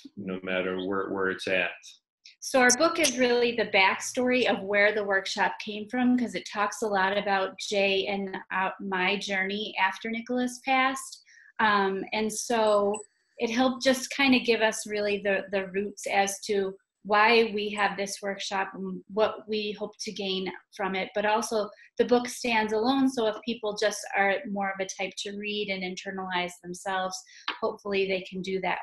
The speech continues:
Speaker 2: with that. But it's a lot about, um, being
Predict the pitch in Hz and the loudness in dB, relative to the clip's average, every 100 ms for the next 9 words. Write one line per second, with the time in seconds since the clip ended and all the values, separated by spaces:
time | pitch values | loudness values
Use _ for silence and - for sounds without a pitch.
0 | - - 180 170 156 - - 180 - - | -8 -12 -8 -6 -6 -10 -8 -6 -6 -12
1 | _ _ - 254 262 233 233 269 254 233 | _ _ -4 2 4 6 6 6 4 6
2 | 214 202 - - 202 185 180 185 - - | 4 2 -6 -8 -4 -4 -4 -8 -10 -2
3 | 226 214 202 | -2 -2 -6